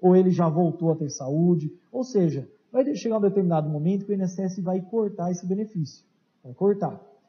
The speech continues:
Cortando o benefício, tem três situações possíveis. A primeira,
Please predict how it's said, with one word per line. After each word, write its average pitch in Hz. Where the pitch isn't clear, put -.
Cortando 269
o 170
benefício, 160
tem 254
três 262
situações 240
possíveis. 202
A 226
primeira, 202